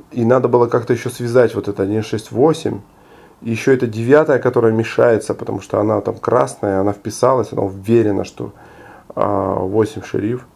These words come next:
Вот, э, не знаю, вы, по-моему, делали ставку на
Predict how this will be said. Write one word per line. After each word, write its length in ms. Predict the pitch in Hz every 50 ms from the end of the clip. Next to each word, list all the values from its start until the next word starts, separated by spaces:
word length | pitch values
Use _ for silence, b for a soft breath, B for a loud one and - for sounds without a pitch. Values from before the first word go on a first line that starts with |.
| b b b b b b b b b b b _ _ _ _ -
Вот, 440 | - - - - - - - - - -
э, 500 | - - 60 55 55 53 53 - - - - - - - - _ _ _ _
не 180 | - 127 131 135
знаю, 240 | 131 139 127 104 95
вы, 140 | 98 127 139
по-моему, 300 | 135 147 127 123 117 113
делали 300 | 101 113 131 127 120 117
ставку 500 | 104 - - 120 127 - - - 120 113
на 460 | 110 107 107 117 117 113 110 104 104